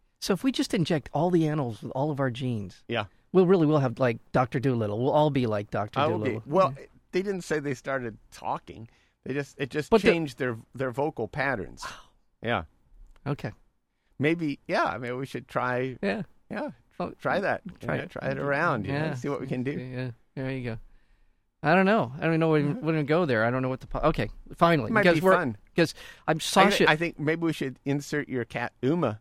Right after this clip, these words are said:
Speaker 1: Yeah.
Speaker 2: with a, with a little bit of
Speaker 1: I know,
Speaker 2: your
Speaker 1: 'cause she,
Speaker 2: genes. She
Speaker 1: she
Speaker 2: might
Speaker 1: t-,
Speaker 2: be talking to
Speaker 1: she
Speaker 2: you.
Speaker 1: talks to me all the time.
Speaker 2: Yeah.
Speaker 1: You know, I mean, literally, this wo-, this woman. Oh my God,
Speaker 2: <laughs> Woman.
Speaker 1: I spent too
Speaker 2: Yeah.
Speaker 1: much time with this cat. <laughs> This.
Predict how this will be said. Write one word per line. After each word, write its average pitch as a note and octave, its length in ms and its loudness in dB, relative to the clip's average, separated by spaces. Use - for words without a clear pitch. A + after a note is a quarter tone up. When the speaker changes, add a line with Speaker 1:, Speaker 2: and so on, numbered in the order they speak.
Speaker 1:
Yeah. A#3+ 280 6
Speaker 2:
with C3 160 0
a, A#2+ 220 -4
with B2+ 160 -2
a A2+ 40 -4
little A#2+ 200 0
bit B2 200 -2
of A#2 80 2
Speaker 1:
I A3 180 6
know, D4 180 6
Speaker 2:
your F#3 100 4
Speaker 1:
'cause F#3+ 120 -2
she, C3 80 0
Speaker 2:
genes. C3 200 -2
She - 140 -4
Speaker 1:
she A3 60 2
Speaker 2:
might D3+ 120 2
Speaker 1:
t-, D3+ 120 -8
Speaker 2:
be D3 40 -4
talking A#2 440 -6
to A2+ 80 -4
Speaker 1:
she B3+ 80 2
Speaker 2:
you. A#3+ 80 0
Speaker 1:
talks G3+ 320 0
to G3+ 80 0
me F#3 80 4
all F3 160 2
the E3 80 0
time. C4+ 280 -4
Speaker 2:
Yeah. - 220 0
Speaker 1:
You - 100 -4
know, F2+ 60 0
I B2+ 100 4
mean, G3 180 4
literally, G#3+ 340 2
this D3 240 -4
wo-, E3+ 160 -2
this E3 260 -6
woman. A2 320 -2
Oh B2 40 0
my A#2+ 120 2
God, A2 300 2
Speaker 2:
<laughs> A2+ 120 -10
Woman. A#2 140 -8
Speaker 1:
I E3+ 80 8
spent E3 220 4
too F#3+ 80 4
Speaker 2:
Yeah. D#3 40 6
Speaker 1:
much D3+ 160 6
time G3 200 8
with D#3 100 6
this F#3+ 200 8
cat. E3+ 240 8
<laughs> - 40 -18
This. - 440 0